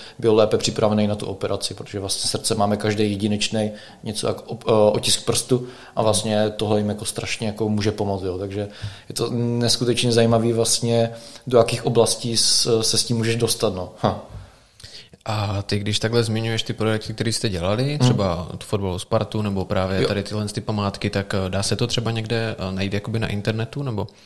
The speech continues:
Speaker 1: Jo.
Speaker 2: jestli to člověk může přehrát?
Speaker 1: Eh, ve směs, když si dáš náš YouTube,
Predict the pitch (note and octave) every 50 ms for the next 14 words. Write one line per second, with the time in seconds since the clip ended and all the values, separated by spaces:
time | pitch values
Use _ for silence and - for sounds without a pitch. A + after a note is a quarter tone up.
0 | _ - B2+ B2+ B2+ - - - A#2+ - - A2+ A2+ A2+ A2+ A2 A#2 - - A2
1 | G#2+ G#2 - - - - - B2+ A#2 A2+ A2+ A2+ A#2 A2+ A2+ A2 A2+ A#2 - -
2 | C3+ B2+ B2 A#2+ A#2 - - C3+ B2+ B2 B2 B2 A#2 - B2+ A#2+ B2 B2 A#2+ A2
3 | A2 G#2 F3+ F#3+